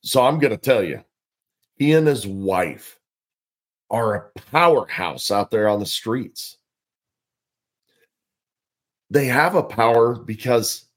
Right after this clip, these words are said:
they've been there. They've been on these same streets as addicts. They've been on these same streets as homeless individuals living there. They actually have that street credit. And ultimately, that gives them a superpower in helping others.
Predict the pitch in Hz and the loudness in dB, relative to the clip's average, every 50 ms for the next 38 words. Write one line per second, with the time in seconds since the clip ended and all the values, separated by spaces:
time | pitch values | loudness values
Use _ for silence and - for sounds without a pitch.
0 | - - - - 139 135 127 110 - - _ - 135 139 156 190 190 175 135 98 | -20 -20 -8 -2 -2 0 0 -2 -6 -10 _ 0 2 2 2 2 2 0 0 0
1 | 78 65 - - - _ _ _ _ _ _ - 123 135 143 143 - - 151 147 | -2 -6 -10 -16 -20 _ _ _ _ _ _ 0 0 0 0 0 0 2 2 4
2 | 160 185 175 165 147 120 107 - - - 131 123 113 107 - - - - 110 107 | 4 2 2 2 2 0 -2 -2 -2 2 2 2 2 0 -2 -4 -6 -4 -4 -2
3 | 101 95 - - 113 113 110 - - _ - - 107 113 117 - 110 95 - - | -2 -4 -4 -2 -2 -2 -2 -4 -8 _ -4 0 2 2 2 2 2 0 -2 -4
4 | - - - - - _ _ _ _ _ _ - 135 135 127 - 147 147 156 160 | -8 -10 -10 -10 -12 _ _ _ _ _ _ 0 0 0 2 2 2 2 4 4
5 | 160 147 123 110 - - 131 123 117 113 - - - - 120 113 110 - - 107 | 2 2 2 0 -2 0 0 0 0 0 -2 -4 -4 -2 -2 -2 -2 -2 -4 -4
6 | 104 - - - - - 113 143 151 147 131 113 98 - - 107 101 98 95 80 | -4 -4 -6 -8 -4 0 2 2 2 4 2 2 0 0 0 -2 0 0 0 0
7 | 95 95 82 78 85 73 69 67 67 87 98 95 85 82 80 78 71 65 60 - | 0 -2 -2 -2 -4 -4 -6 -6 -2 0 0 2 0 0 -4 -6 -6 -8 -10 -12
8 | _ _ _ _ _ _ _ _ - 113 113 123 127 135 131 - - 143 127 110 | _ _ _ _ _ _ _ _ 2 2 4 4 4 0 -2 -4 -2 -2 -2 0
9 | 98 104 107 107 104 95 76 - - - - - 123 123 120 - - - 85 71 | 2 2 0 2 0 0 -2 -2 -4 -6 -2 -2 -2 -2 -4 -4 -4 -2 -2 -2
10 | - - - _ _ _ _ _ _ _ _ _ _ _ _ _ _ _ _ _ | -4 -8 -14 _ _ _ _ _ _ _ _ _ _ _ _ _ _ _ _ _
11 | _ _ _ _ _ _ _ _ _ _ _ _ _ _ _ _ _ _ _ _ | _ _ _ _ _ _ _ _ _ _ _ _ _ _ _ _ _ _ _ _
12 | _ _ - _ - - _ _ - 117 117 120 139 180 196 - - 131 127 113 | _ _ -20 _ -20 -20 _ _ -2 0 4 4 4 4 2 0 2 2 2 2
13 | - 107 107 107 113 120 131 143 147 - 143 123 107 95 101 95 85 80 - - | 2 0 0 2 2 2 2 0 0 -2 -2 -2 -2 -2 -4 -4 -4 -6 -6 -6
14 | - - - - - 156 165 - - 120 101 80 - - - 82 85 85 82 85 | -4 -4 -4 0 0 0 0 0 0 -2 -2 -4 -4 -6 -4 -2 0 0 0 0
15 | 87 90 87 85 101 113 113 - 120 107 101 101 117 120 95 - - - - - | 0 -2 0 0 0 0 0 0 0 0 2 2 2 2 0 -4 -6 -12 -16 -18
16 | - | -18